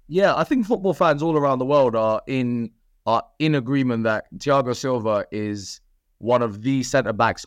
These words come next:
of this generation. Like, uh, the longevity,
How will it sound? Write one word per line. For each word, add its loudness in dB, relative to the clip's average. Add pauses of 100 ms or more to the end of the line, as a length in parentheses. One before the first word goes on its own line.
(100)
of 0
this -4
generation. -2
Like, -2
uh, -4
the -6
longevity, -2